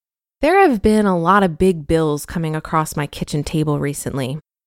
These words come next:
Property taxes, car registrations, income taxes, and things for the school orchestra in which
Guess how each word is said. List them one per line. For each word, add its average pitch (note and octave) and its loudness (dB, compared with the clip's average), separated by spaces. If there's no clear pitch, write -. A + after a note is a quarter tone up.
Property B3 0
taxes, G3+ 0
car G#3+ -4
registrations, F#3 -2
income G3+ 2
taxes, F3+ -4
and G#3 -4
things F4+ -4
for - -4
the G#3 -2
school - 0
orchestra F3+ -2
in D#3 0
which D#3+ -2